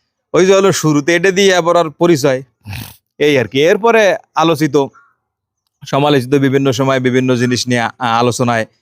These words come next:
ছিল, আলোচনায় আছে, আলোচনায় থাকে। কন্টেন্ট ক্রিয়েটর শেখ হাসিনা, শেখ হাসিনারে নিয়ে গান গাইছে। এরপরে নাইজেরিয়ান, নাইজেরিয়ান মুডে গান, এই মোটামুটি আর কি হাই-, হাসি তামাশার পাত্র। তো যাই হোক, পরিশেষে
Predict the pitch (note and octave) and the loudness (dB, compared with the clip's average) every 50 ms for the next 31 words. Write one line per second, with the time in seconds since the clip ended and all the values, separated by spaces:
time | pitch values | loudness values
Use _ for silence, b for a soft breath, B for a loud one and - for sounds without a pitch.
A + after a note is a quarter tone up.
0 | _ _ _ _ _ _ - - - D3 C#3+ C#3+ C#3 C#3 C3+ A#2+ A#2 B2+ C3 C3 | _ _ _ _ _ _ -6 -4 0 0 2 2 2 2 0 -2 -2 -2 -2 -2
1 | B2+ B2 A#2 - C#3 C3 C3 B2+ A2 C3 B2+ B2 A#2+ A2 A#2+ B2 A2 B2 A#2 A2 | -2 -2 -2 -2 -2 0 -2 -2 -2 -2 -2 -2 -2 -4 -4 -6 -4 -4 -6 -4
2 | - B2+ B2+ B2 A2 B2+ B2 A2+ A2+ B2 B2+ A#2+ A2 B2 A#2 G2+ A#2 C3 B2+ C3+ | -2 -4 -4 -2 -2 -4 -4 -2 -2 0 0 0 0 -2 -2 -2 -2 -2 -2 0
3 | B2+ A#2+ B2+ B2 B2+ B2 - _ _ _ _ _ _ _ _ - - D3 C3+ D3+ | -2 -2 -2 -2 -2 -4 -6 _ _ _ _ _ _ _ _ -8 -4 -2 -2 0
4 | C#3 C3 C#3 D3 C#3+ C#3 C#3 C#3 C3+ C#3 C#3 B2+ C3+ C3+ C3+ B2 C3 B2+ A2+ - | 0 0 0 0 2 2 2 2 0 0 0 0 -2 -2 -2 0 0 -2 -2 -2
5 | B2+ A#2+ A#2 - - B2+ B2+ A#2 C3 C#3+ C3+ C3+ B2+ - - C3+ C3 C3 C3+ B2 | -2 -2 -4 -2 -2 -4 -2 -2 0 0 0 0 -2 -4 -4 -4 -2 0 0 0
6 | B2+ C#3 C3+ C#3 C#3 C#3 C3 B2+ A#2+ A#2 _ _ _ _ _ _ _ _ - B2+ | 0 0 0 0 0 0 -2 -4 -6 -12 _ _ _ _ _ _ _ _ -6 -4
7 | C3+ C#3 B2 C#3 D3+ D3 D3+ D3+ C#3+ C#3 C#3 C3+ A#2+ A#2 C3 C#3+ C#3 C#3 C#3 B2+ | -2 -2 0 0 0 2 2 2 0 0 -2 -6 -8 -4 -2 -2 0 0 0 0
8 | B2 A#2 A#2 C3 C3 B2+ B2 A#2+ A#2+ D#3 C4 E4+ G#4 G4 D4+ C4 A3+ A#3+ A3+ G#3+ | -2 -2 -2 -2 -2 -2 -4 -6 -4 -2 0 0 0 0 0 0 2 2 2 0
9 | G3+ F3+ F#3+ E3+ D3+ C3 B2 C3 A2+ G2+ - _ _ - C#3+ D#3+ - - C#3+ D3 | 0 2 2 0 0 0 -2 -6 -6 -6 -8 _ _ -4 -4 -4 -2 -2 -2 -2
10 | D#3+ D#3 D#3 D#3 D3 C#3 D3+ C#3+ B2 C3 C3+ C3+ - A2 G2+ - _ _ _ _ | -2 -2 -4 -4 -2 -2 -2 -2 -2 -2 -4 -4 -6 -10 -16 -16 _ _ _ _
11 | _ _ _ _ _ _ - G3 F#3+ F3+ F#3+ A3+ A#3+ A3+ B3+ B3 G3+ F3+ G3+ G#3 | _ _ _ _ _ _ -2 -2 0 2 2 2 2 2 2 0 0 0 0 0
12 | G#3 F3 A#3 A3 - A#3+ A#3+ | 0 0 0 0 2 2 2